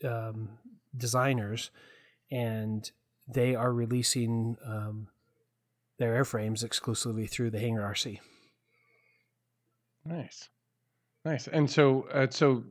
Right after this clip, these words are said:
Speaker 2: when you get the design, uh, do you, do they come with skins? Like, do they, do they have a, a skin example for you, or do you, is that where you kinda take it and make it Hangar R C, as it were?
Speaker 1: Yeah, the, it's a,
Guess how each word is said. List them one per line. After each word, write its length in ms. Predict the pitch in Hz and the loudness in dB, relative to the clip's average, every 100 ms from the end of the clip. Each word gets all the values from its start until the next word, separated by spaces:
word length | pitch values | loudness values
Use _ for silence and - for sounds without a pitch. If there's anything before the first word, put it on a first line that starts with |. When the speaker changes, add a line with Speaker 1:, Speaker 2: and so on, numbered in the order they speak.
| - | -8
Speaker 2:
when 180 | 117 139 | 2 4
you 100 | 143 | 4
get 160 | 135 135 | 4 2
the 100 | 147 | 2
design, 640 | 123 120 131 113 110 107 - - - - _ _ | 0 2 4 4 2 -2 -8 -20 -20 -20 _ _
uh, 300 | 117 110 107 117 - | 0 0 0 -4 -4
do 80 | 127 | -4
you, 460 | 110 123 127 123 | 2 4 4 2
do 180 | 123 127 | 0 2
they 160 | 120 113 | 4 2
come 380 | - 131 123 | 4 4 4
with 320 | 117 120 113 - | 2 2 2 -4
skins? 720 | - 147 147 160 165 147 - _ _ _ | -2 2 2 2 0 -4 -12 _ _ _
Like, 180 | 113 - | -8 -4
do 80 | 110 | -2
they, 240 | 110 123 - | -2 -2 -4
do 140 | 117 | -4
they 80 | 110 | -2
have 260 | 110 113 120 | 2 2 4
a, 240 | 113 107 - | 2 0 -4
a 140 | - | -10
skin 540 | - - - 123 117 107 | -10 -6 -2 0 -2 -4
example 540 | 120 127 120 110 113 | -4 0 -2 0 -4
for 280 | 107 - 147 | -4 0 2
you, 280 | 170 175 170 | 4 2 0
or 160 | 120 110 | 0 -2
do 200 | 101 120 | -2 -2
you, 360 | 117 131 135 - | 0 0 -2 -2
is 200 | 123 110 | -2 2
that 180 | 123 | 2
where 140 | 123 117 | 2 -2
you 240 | 113 117 | 0 0
kinda 360 | 107 117 107 104 _ _ _ _ _ _ | 0 -2 0 -2 _ _ _ _ _ _
take 280 | - 135 117 | 0 0 2
it 120 | 113 | 0
and 160 | 127 117 | 0 -2
make 220 | 113 113 | -2 -2
it 160 | 113 107 | -4 -4
Hangar 300 | 117 113 107 | -6 -4 -6
R 140 | 101 | -8
C, 280 | - 117 98 | -8 -6 -6
as 160 | 98 107 | -6 -10
it 80 | |
were? 140 | 101 196 | -10 2
Speaker 1:
Yeah, 280 | 185 151 143 | 2 2 -2
the, 140 | 147 151 147 151 | -4 -4 -4 -6
it's 160 | 156 147 | -6 0
a, 300 | 151 131 123 | 0 0 -2